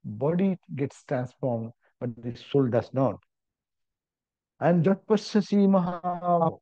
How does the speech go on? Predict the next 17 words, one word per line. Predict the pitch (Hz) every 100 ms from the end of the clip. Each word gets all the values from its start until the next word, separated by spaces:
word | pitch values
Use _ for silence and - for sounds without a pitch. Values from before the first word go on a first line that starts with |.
| _ _ _
hey | 156
Arjuna, | 156 143 135 175 160 98 _ _ _ _ _ -
great, | 107 160 160 151
uh, | 143 151 131 117
mighty | 139 160 156
armed | 147 147 147
Arjuna, | 147 135 127 151 147 - _ _ _ _ _ _ -
you, | 127 131
what | 156 -
you | 147
are | 135
seeing | - 208 262 156 190 - _ _ _ _ _ _ _ _ _ _ _
is | 139 - -
pratibhasikam. | 135 - 135 113 123 120 123 113 117
It | 123
is | 131 139
a | 156